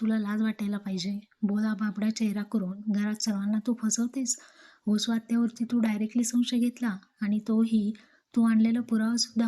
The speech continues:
खोटा ठरला. तुला लाज वाटायला हवी," या भाषेत ती बोलते. आता काव्या नंदिनीची बाजू घेते आणि म्हणते, "बाद झालं,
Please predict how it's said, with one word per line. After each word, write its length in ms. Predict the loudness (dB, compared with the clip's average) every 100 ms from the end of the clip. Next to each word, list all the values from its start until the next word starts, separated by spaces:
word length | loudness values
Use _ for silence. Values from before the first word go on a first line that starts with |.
| 0
खोटा 260 | -2 0
ठरला. 400 | -2 0 0 -2 -8 _ -6
तुला 200 | -2 0
लाज 280 | 0 0 0
वाटायला 340 | 0 2 0
हवी," 300 | 2 0 -2 -6 -12 _ -4
या 120 | -2
भाषेत 300 | -2 -2 -4 -2
ती 60 | -2
बोलते. 360 | -2 -4 -8 -10 _ _ -20 _
आता 200 | -6 -4
काव्या 440 | -2 -2 0 0 0
नंदिनीची 520 | 0 2 4 4 2
बाजू 280 | -4 -4 -2
घेते 340 | -2 -2 -4 -6 -6
आणि 180 | -4 -2
म्हणते, 280 | -4 -4 -6
"बाद 280 | -4 -4 -4
झालं, 300 | -4 -4